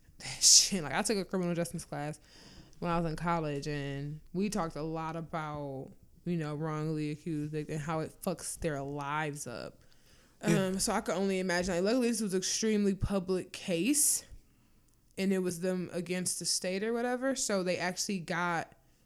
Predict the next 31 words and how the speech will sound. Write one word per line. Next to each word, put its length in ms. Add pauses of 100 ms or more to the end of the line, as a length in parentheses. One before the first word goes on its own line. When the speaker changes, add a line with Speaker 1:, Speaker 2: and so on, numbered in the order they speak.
(460)
Speaker 1:
you 100
know 60
what 140
I'm 40
saying, 120
they 40
actually 340
got 300
to 80
get 400 (200)
at 100
least 460
some 420
money 840
and 260
settlements 600
and 120
stuff 240
like 240
that 240
that 180
could 120
help 280
them 180
put 200
some 240
normalcy 460
back 260
in 80
their 140
lives. 600